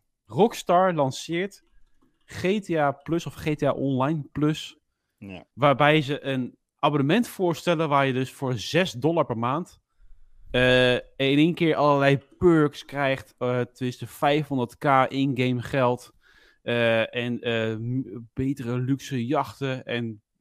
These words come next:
Speaker 1: allerlei soorten properties. Ik denk, what the fuck?
Speaker 2: Ja.
Speaker 1: Wa-, wa-, wat, why?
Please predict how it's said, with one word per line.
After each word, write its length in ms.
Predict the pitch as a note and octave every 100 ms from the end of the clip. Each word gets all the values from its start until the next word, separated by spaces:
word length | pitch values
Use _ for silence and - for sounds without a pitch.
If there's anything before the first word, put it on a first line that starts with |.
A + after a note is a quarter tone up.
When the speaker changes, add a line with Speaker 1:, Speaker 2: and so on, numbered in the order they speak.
| _ _
Speaker 1:
allerlei 340 | - C3 B2+ B2+
soorten 340 | - B2+ A#2+
properties. 680 | - C#3 C3+ - A#2+ - - _ _ _ _ _ _ _ _ - _ _ _ _
Ik 220 | - G3 E3+
denk, 240 | C3 A#2+
what 220 | C3+ D#3 -
the 120 | A2+
fuck? 400 | - C3 - - _ _ _ _ _ _ _ _ _ _ _ _ _ - _ _ _
Speaker 2:
Ja. 320 | A2+ A2+ - _ _
Speaker 1:
Wa-, 160 | D3 D3+
wa-, 200 | D#3 D3+ -
wat, 380 | D3 C3 F3+ - B2 _
why? 760 | - G2+ D3 F3+ G#3 F3 C3